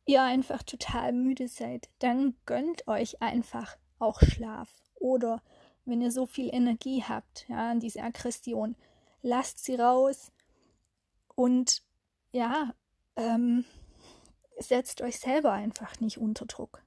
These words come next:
ja. Und ich bin mir sicher, dass wir das alle schaffen. Wir gehen da alle gemeinsam durch, der eine etwas schneller, der andere etwas langsamer. Ähm,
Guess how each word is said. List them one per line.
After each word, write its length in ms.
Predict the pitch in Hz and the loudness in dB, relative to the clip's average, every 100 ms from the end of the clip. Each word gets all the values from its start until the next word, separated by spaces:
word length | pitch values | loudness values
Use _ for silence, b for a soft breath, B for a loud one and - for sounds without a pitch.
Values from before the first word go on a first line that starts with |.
| _ | _
ja. 240 | 240 233 262 _ _ _ _ _ _ _ _ B B B B B B B B _ _ _ _ _ _ _ | -6 -4 -4 _ _ _ _ _ _ _ _ B B B B B B B B _ _ _ _ _ _ _
Und 580 | 254 247 247 254 - - _ | 4 6 4 0 -6 -16 _
ich 200 | - 269 | -4 -2
bin 160 | - 311 | 0 2
mir 140 | 311 | 2
sicher, 580 | 302 - 277 - 233 262 - B B B - - | 0 -2 -4 -4 -4 -4 -6 B B B -18 -12
dass 260 | - 233 - | -8 -8 -6
wir 60 | |
das 200 | 233 226 | -6 -6
alle 280 | - - 233 | -6 -4 -4
schaffen. 520 | - - 220 - 294 381 _ _ _ - - - _ _ _ - - _ | -4 -4 -6 -4 -4 -4 _ _ _ -20 -20 -20 _ _ _ -20 -20 _
Wir 160 | - 240 | 0 0
gehen 280 | 247 247 262 | 4 4 4
da 100 | 240 | 2
alle 300 | 240 226 233 | 0 0 0
gemeinsam 640 | 233 220 233 320 - 311 | 0 -4 -4 -6 -6 -4
durch, 400 | 302 294 294 294 | -2 0 -2 -4
der 140 | - 226 | -8 -6
eine 180 | 220 | -6
etwas 280 | 226 - 220 | -6 -6 -4
schneller, 440 | - 311 294 294 285 | -2 0 0 0 -2
der 200 | 254 226 | -4 -4
andere 280 | 233 - | -4 -6
etwas 300 | 226 - 247 | -12 -10 -8
langsamer. 680 | - 269 277 - 254 240 240 B B B B B B B B _ - | -2 0 0 -4 -2 0 -2 B B B B B B B B _ -4
Ähm, 560 | 233 233 233 240 131 | 2 4 4 0 -4